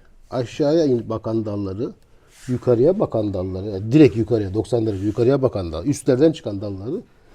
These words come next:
kesiyorsunuz. Uzun dalları kesiyorsunuz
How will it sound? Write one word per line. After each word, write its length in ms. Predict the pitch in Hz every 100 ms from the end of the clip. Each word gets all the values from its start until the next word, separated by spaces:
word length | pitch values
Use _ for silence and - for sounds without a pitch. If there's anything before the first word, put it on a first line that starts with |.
| - _ -
kesiyorsunuz. 760 | 180 - 117 - 107 175 - - - - _ _ _ - _ _ - _
Uzun 320 | 185 190 247
dalları 400 | 160 123 110 101
kesiyorsunuz 760 | 90 101 107 95 - 196 - -